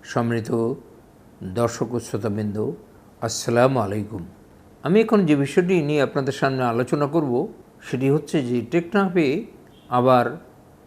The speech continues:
রোহিঙ্গা ঢল, কার্যকর উদ্যোগ প্রয়োজন। মিয়ানমারের রাখাইন থেকে আবারও আসতে শুরু করেছে রোহিঙ্গারা। গত কয়েক সপ্তাহে নতুন করে আট হাজার রোহিঙ্গা ঢুকেছে বলে সরকারিভাবে জানানো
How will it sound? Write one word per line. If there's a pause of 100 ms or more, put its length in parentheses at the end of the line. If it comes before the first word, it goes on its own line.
রোহিঙ্গা
ঢল, (800)
কার্যকর
উদ্যোগ (100)
প্রয়োজন। (720)
মিয়ানমারের
রাখাইন
থেকে (720)
আবারও
আসতে
শুরু
করেছে
রোহিঙ্গারা। (960)
গত (140)
কয়েক
সপ্তাহে (540)
নতুন
করে
আট
হাজার
রোহিঙ্গা
ঢুকেছে
বলে (600)
সরকারিভাবে
জানানো